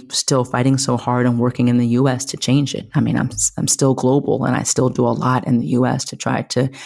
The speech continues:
change and experience that. But I probably do have a bit more of my oxygen mask on while I'm doing it. I'm doing it and not concerned if my son's gonna make it home.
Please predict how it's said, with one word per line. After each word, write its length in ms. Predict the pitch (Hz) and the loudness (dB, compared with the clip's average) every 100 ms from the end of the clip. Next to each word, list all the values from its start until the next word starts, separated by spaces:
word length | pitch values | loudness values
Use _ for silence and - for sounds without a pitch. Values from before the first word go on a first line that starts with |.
| - | -8
change 320 | - 131 131 | 0 2 4
and 80 | 127 | 2
experience 560 | 123 - - 135 165 170 | -2 -2 0 2 2 2
that. 320 | 190 214 214 - - - | 0 0 -2 -20 -20 -8
But 180 | 135 127 | -2 0
I 120 | 127 | 0
probably 340 | - 131 127 | 0 -2 0
do 180 | 123 127 | 0 2
have 200 | 123 120 | 2 2
a 60 | 123 | 0
bit 140 | 127 | 0
more 160 | - 123 | 0 2
of 60 | |
my 140 | 123 117 | 0 0
oxygen 500 | 127 127 - 135 117 | -2 -2 -4 -2 0
mask 280 | 120 120 - | 2 -2 -2
on 180 | 123 120 131 | -2 0 0
while 220 | 127 123 | 2 0
I'm 140 | 123 | 0
doing 300 | 123 107 82 | 0 0 -2
it. 100 | - - - | -4 -8 -2
I'm 100 | 131 | 0
doing 300 | 135 143 135 | 2 2 4
it 180 | 131 127 | 2 0
and 320 | 135 131 117 143 | 0 0 0 0
not 320 | 127 - - _ - | -2 -2 -12 _ -2
concerned 300 | 127 - 123 | 0 2 2
if 80 | |
my 180 | 117 123 | 2 -2
son's 300 | 123 - 123 | 0 0 0
gonna 140 | - 123 | 0 0
make 180 | 131 | 0
it 60 | - | 0
home. 260 | 127 120 | 0 0